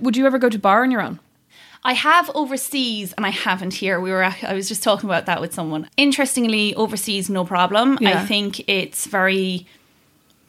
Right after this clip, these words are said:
Speaker 2: normal on mainland Europe in particular.
Speaker 1: Mm-hmm.
Speaker 2: I think I haven't done it here. Like, I've had food,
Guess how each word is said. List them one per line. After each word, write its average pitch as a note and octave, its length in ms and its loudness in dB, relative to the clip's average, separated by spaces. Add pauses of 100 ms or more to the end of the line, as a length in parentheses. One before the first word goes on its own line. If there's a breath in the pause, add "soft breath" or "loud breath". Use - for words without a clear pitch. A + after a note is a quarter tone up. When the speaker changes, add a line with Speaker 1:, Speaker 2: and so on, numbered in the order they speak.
(200)
Speaker 2:
normal G3+ 580 0 (280)
on G3 160 -2
mainland F#3+ 380 -2
Europe F3+ 300 0
in F3+ 80 -6
particular. G#3+ 580 0
Speaker 1:
Mm-hmm. G3 240 0 (300 loud breath)
Speaker 2:
I A#3+ 340 2
think - 920 -4 (280 loud breath)
I C4+ 60 -2
haven't G4 380 0
done D4+ 160 4
it C4+ 100 0
here. A#3 340 4
Like, A#3 140 0
I've C4+ 120 2
had C4+ 240 2
food, A#3+ 600 -2